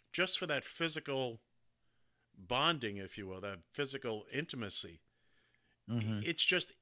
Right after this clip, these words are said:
Speaker 1: easier to have a business transaction, a very sterile, if you will. Uh, look, when I, when I want a, a, a loaf of bread,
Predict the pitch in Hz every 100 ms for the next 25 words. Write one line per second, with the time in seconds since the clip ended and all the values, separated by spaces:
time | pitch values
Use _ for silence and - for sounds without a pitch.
0 | - 160 180 - 127 120 120 _ - 123
1 | 131 127 113 - 123 - 143 107 - 117
2 | 95 92 98 90 98 92 101 127 131 123
3 | - - - 123 120 117 110 _ - -
4 | _ 117 117 131 113 113 110 104 _ _
5 | _ _ - 104 104 98 95 90 _ _
6 | _ 175 156 - - _ _ _ _ _
7 | 123 139 190 - - 139 160 202 185 180
8 | 127 110 120 113 110 117 151 147 101 92
9 | 113 143 160